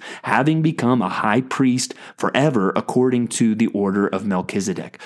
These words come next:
So our assurance is ultimately grounded on this anchor, this anchor of assurance that we have that is based on what Jesus Christ has done for us, our great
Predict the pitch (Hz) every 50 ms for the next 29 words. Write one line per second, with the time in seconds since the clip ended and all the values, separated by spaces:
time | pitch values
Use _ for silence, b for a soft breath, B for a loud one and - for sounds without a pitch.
0 | B B - 147 - - 185 226 233 196 - - - - 175 220 185 107 - -
1 | 117 113 - - - 160 185 220 208 - 226 214 - - 143 135 - - 107 123
2 | 135 156 160 156 139 - - 123 131 143 135 131 120 123 135 - - - - _
3 | _ _ - - 95 113 160 190 185 - - 87 - - B B B B B B
4 | B B 113 113 - - - _ - 113 120 151 190 185 185 170 160 143 - -
5 | 120 120 117 98 - - - - 110 131 135 - - - - - - B B B
6 | B B B - 104 - 117 120 113 104 113 107 92 107 101 110 107 - - B
7 | B B B - 123 160 185 185 208 190 160 135 - - - - 110 143 185 196
8 | 180 185 160 - - - - - 131 131 175 165 147 - - - - - - 147
9 | 147 143 151 131 117 110 101 - 113 120 131 131 127 127 135 131 B B B -
10 | - 123 120 120 123 - - 104 95 95 - - - 110 110 117 110 - - -
11 | 117 123 131 135 151 170 - -